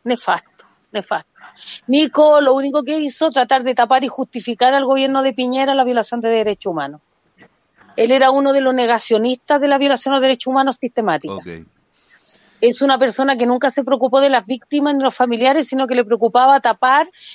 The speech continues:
Speaker 1: el abuso que estaba cometiendo el gobierno. Nosotros hace poquito con la Comisión Chilena de Derechos Humanos, eh, hicimos una que-, eh,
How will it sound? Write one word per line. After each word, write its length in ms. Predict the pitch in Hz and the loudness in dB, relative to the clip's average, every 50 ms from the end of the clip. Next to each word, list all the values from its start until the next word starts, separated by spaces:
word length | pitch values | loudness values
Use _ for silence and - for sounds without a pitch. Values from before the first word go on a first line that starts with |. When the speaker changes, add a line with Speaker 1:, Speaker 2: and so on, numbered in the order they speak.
| - _ - | -20 _ -6
Speaker 1:
el 160 | - 226 233 | -2 0 2
abuso 400 | 214 214 220 262 262 240 - 285 | 2 2 0 -2 -6 -6 -6 -6
que 60 | 240 | -6
estaba 280 | 240 - - 262 269 254 | -6 -2 0 2 2 2
cometiendo 440 | 226 254 247 240 226 247 247 240 233 | 2 0 -2 -2 -2 -4 -2 -2 -2
el 60 | 226 | 0
gobierno. 500 | 196 208 196 180 160 147 143 143 143 151 _ _ _ _ - - - - _ | 0 0 0 0 0 -2 -4 -6 -12 -16 _ _ _ _ -20 -20 -20 -16 _
Nosotros 440 | - 226 196 - 269 254 240 311 277 | -8 -6 -2 0 0 0 2 2 2
hace 220 | 269 247 - 277 254 | 2 0 -2 -4 -4
poquito 480 | 196 240 220 196 285 320 247 302 277 | -2 -4 -4 -4 -4 -4 -2 0 0
con 100 | 233 233 | 2 0
la 100 | 226 220 | 0 0
Comisión 440 | 220 226 220 220 190 - 262 262 240 | -2 -2 -4 -6 -6 -6 -6 -6 -6
Chilena 300 | - - 247 254 254 254 | -6 -8 -6 -4 -2 -2
de 40 | 247 | -2
Derechos 340 | 240 233 254 247 - - 240 | 0 0 -2 -2 -4 -4 -4
Humanos, 460 | 233 220 226 233 254 262 285 320 370 - _ - - - - - - - _ _ _ - | -2 0 0 0 0 0 0 0 -2 -4 _ -20 -20 -20 -20 -20 -20 -20 _ _ _ -2
eh, 720 | - 226 220 220 220 220 220 220 220 214 214 208 208 208 202 208 202 196 202 196 - | 0 2 2 2 2 2 0 0 2 0 0 0 -2 -2 -4 -6 -8 -8 -8 -10 -10
hicimos 420 | - 202 - - - 262 262 262 247 | -12 -14 -8 -4 -2 2 2 4 4
una 180 | 247 247 226 | 4 2 2
que-, 140 | 185 - 220 - 214 214 208 | 0 0 -2 -2 0 0 0
eh, 120 | 208 190 | 0 0